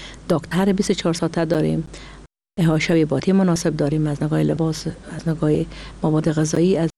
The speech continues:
نگاه استراحت، راحت بر از جا داریم و ما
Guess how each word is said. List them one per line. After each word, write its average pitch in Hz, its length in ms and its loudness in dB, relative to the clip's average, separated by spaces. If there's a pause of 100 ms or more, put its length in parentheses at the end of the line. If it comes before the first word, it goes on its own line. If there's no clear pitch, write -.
(240)
نگاه 151 240 0
استراحت، 156 560 -2
راحت 165 420 -2 (380)
بر 175 120 2
از 160 120 2
جا 165 120 2
داریم 156 340 2 (500)
و 170 300 2 (100)
ما 185 320 2